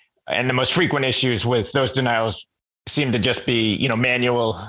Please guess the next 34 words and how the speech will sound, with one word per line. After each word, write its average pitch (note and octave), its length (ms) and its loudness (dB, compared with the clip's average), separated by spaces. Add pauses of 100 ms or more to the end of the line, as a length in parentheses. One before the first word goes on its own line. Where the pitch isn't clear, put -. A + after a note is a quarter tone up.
(260)
and A2 340 0
system A#2 360 0
processing A#2+ 640 0
errors. F2+ 380 -2 (540)
So C#3+ 140 2
again, C#3+ 380 2
it C3+ 100 2
shows G3+ 260 2
that D#3 120 4
our, C#3 220 2 (320)
there C#3+ 180 0
are C#3+ 60 0
certainly F3 320 0
some C3 180 -2
kinks D#3+ 380 0
with B2+ 140 0
Medicare C3 400 0
Advantage, B2+ 520 -2 (400)
a-, C3 160 0
and D3 140 -2
it's - 400 -2
relevant D3 460 0
just E3 160 0
because - 240 -2
of A#2 100 -2
how C3 120 0
quickly D#3+ 320 -2
the A#2+ 120 0
program C3 400 0
is G#2 100 -2
growing, B2+ 360 0
right? A#2+ 280 0
In, A#2+ 240 -2
in A#2 320 -2